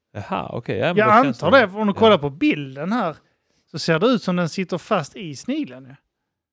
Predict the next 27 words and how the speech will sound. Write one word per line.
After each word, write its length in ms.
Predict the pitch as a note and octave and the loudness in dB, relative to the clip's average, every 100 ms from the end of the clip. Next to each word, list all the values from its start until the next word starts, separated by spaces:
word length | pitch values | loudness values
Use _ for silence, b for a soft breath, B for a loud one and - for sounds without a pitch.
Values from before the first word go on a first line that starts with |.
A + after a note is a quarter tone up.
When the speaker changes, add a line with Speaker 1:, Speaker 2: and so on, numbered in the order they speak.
| _ | _
Speaker 1:
Men 100 | D3 | -8
kan 200 | D#3 F3+ | -2 0
han 120 | E3+ F3+ | 0 0
inte 140 | D3+ | -2
dra 180 | B2+ B2 | 0 0
tillbaka 520 | A#2+ A#2 F3+ G#3+ C#3+ | 0 0 2 2 0
den 180 | C3+ D#3+ | 0 0
då 120 | F3+ A#2+ A#2 | 4 4 4
och, 420 | A2+ A#2 - - | 2 0 -2 -4
eh, 180 | A#2 A2 - _ _ | -2 -2 -4 _ _
om 140 | C#3 | -4
man 100 | C#3 | -4
träffar 260 | C3+ D3 B2+ | -2 -2 -4
fel? 360 | A#2+ D3+ F#2+ F#2+ | -2 -2 -2 -2
Speaker 2:
Men 120 | G#3+ | 0
jag 120 | - | 0
tror 220 | - B3+ | -2 -2
du 80 | A3 | 0
har 240 | A3 A3 | 2 0
ett 180 | B3+ G#3+ | 0 -4
skott. 500 | - - D#3 - - _ _ _ | -4 -6 -6 -6 -20 _ _ _
Som 160 | _ F#3+ | _ -2
Speaker 1:
Ja, 40 | F#3+ | 0
Speaker 2:
vi. 60 | |
Speaker 1:
ett 180 | F#3 - | 0 0
skott, 420 | - - D3 G2 | -4 -4 -4 -4
men 180 | D3 D#3 | -8 -10